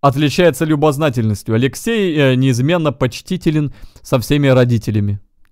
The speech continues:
В отношениях с женщинами этот мужчина ценит аккуратность и опрятность своей избранницы. Блядь, понятно нахуй.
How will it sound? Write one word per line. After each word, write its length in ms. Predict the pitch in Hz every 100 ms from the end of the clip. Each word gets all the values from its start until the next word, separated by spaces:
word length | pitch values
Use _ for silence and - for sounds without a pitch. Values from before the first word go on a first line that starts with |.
| _ _ _ _ _ -
В 80 | 127
отношениях 500 | 139 160 202 190 131
с 40 |
женщинами 600 | 117 196 226 - 190 135
этот 200 | 123 127
мужчина 460 | 135 127 - 175 151
ценит 340 | - 151 147
аккуратность 680 | 127 127 120 139 131 - - - -
и 80 | 120
опрятность 680 | 117 123 127 - 127 - - - _ -
своей 420 | - 131 117 123
избранницы. 640 | 120 113 117 107 104 - - - - - - _ _ _ - - _ -
Блядь, 340 | 131 139 -
понятно 500 | - 185 233 269 233
нахуй. 520 | 196 185 147 - 113